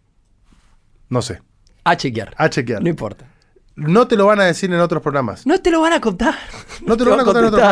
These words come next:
Speaker 1: programas.
Speaker 2: Armando.
Speaker 1: Y hay un montón de periodistas que no se van a animar a decirte "no sé".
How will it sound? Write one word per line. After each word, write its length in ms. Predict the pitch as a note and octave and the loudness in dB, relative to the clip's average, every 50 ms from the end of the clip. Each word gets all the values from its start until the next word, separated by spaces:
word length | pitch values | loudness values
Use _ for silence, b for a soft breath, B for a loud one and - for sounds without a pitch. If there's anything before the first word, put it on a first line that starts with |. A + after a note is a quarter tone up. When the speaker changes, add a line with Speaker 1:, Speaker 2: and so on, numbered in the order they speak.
| F#3+ F3+ | 4 2
Speaker 1:
programas. 160 | D#3 C#3 D3+ | 0 -4 -2
Speaker 2:
Armando. 260 | E3+ E3 D#3 B2+ A#2+ | -2 -2 -2 -2 -2
Speaker 1:
Y 80 | E3 F#3 | 0 2
hay 80 | G#3+ A3+ | 2 4
un 60 | G#3 G3+ | 2 2
montón 160 | G3+ A#3 A3 | 0 0 0
de 80 | G#3+ | 0
periodistas 600 | F#3+ F#3+ F#3 G3 G3+ F#3 F#3+ - E3+ F3+ F#3 F3+ F3 - - - | 0 2 0 2 0 0 0 0 0 0 0 -2 -6 -16 -14 -8
que 260 | - C#3+ D3 D3 C#3+ D3+ | -6 -4 -4 -2 -2 -2
no 160 | F3+ A3 G3+ | -2 -2 -2
se 100 | - A3 | 0 0
van 100 | A#3 A3+ | 0 0
a 20 | F#3+ | 0
animar 220 | E3 C#3+ C3 B2 | 0 0 0 0
a 40 | A#2+ | 0
decirte 360 | A#2 A#2 B2 G#2+ - - G#2+ | -2 -2 -4 -8 -8 -8 -6
"no 180 | A2 A2+ A2 G2 | -4 -4 -4 -6
sé". 240 | - - F#2 - | -8 -12 -14 -14